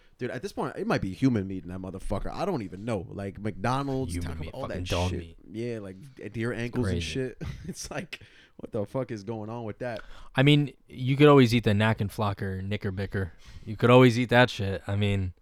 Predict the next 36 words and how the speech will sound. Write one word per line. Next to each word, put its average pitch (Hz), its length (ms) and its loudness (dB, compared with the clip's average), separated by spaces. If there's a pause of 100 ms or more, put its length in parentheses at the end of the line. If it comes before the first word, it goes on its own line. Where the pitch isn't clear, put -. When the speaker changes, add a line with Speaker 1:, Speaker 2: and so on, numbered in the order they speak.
(1120)
Speaker 2:
it's - 380 2
less 123 240 8
Speaker 1:
Kid 123 60 4
Speaker 2:
calorie 143 380 12
Speaker 1:
Flocker 113 40 4
Speaker 2:
dense, 110 300 6
Speaker 1:
is - 20 -8
Speaker 2:
bro. 117 300 4
Speaker 1:
disgusting. 110 680 -10
Yeah, 90 120 -12
yeah, 92 260 -14
that's 98 160 -16
true. - 120 -14
Speaker 2:
Yeah, 73 100 -12
that 87 180 -6
shit 80 240 -6
was 71 180 -10
fucking, 76 540 -12 (120)
bro, 92 140 -12
I'd 92 140 -10
rather 101 180 -10
eat 95 180 -14
my 92 120 -12
fucking 92 400 -6
toenails 92 480 -4
on 85 100 -8
a 78 60 -10
platter. 82 460 -4
<laughs> - 420 -2 (200)
Speaker 1:
<laughs> - 40 -10
Speaker 2:
Like, 110 420 -4
that 107 220 -2
shit 104 160 -6
was 92 160 -8
disgusting, - 600 -6 (100)
bro. - 100 -14